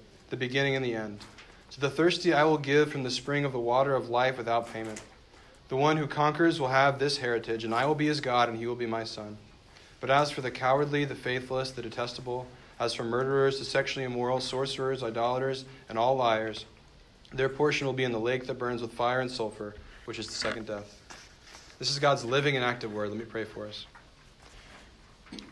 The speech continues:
Father in heaven, would you help us to see the big story that you have written, that we are a part of? Would you help us to see our need for Jesus? Would you help us to have humility about who we are and what we need?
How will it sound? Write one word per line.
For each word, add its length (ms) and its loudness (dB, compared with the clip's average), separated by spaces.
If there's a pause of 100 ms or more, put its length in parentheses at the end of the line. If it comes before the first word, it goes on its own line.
(340)
Father 240 4
in 60 2
heaven, 260 2
would 140 -2
you 80 -4
help 200 -2
us 120 -2
to 120 -6
see 280 0
the 120 0
big 360 -2
story 500 0
that 140 -4
you 160 -4
have 140 0
written, 420 -4
that 120 -6
we 140 -2
are 140 4
a 80 2
part 260 -8
of? 160 -12 (320)
Would 140 -8
you 40 2
help 140 6
us 80 0
to 100 -2
see 200 2
our 100 4
need 300 -2
for 100 -4
Jesus? 560 -8 (540)
Would 100 -4
you 40 4
help 100 4
us 80 -4
to 60 2
have 100 0
humility 640 2
about 360 2
who 140 -6
we 160 -2
are 320 4
and 160 -6
what 100 -4
we 120 -8
need? 380 -6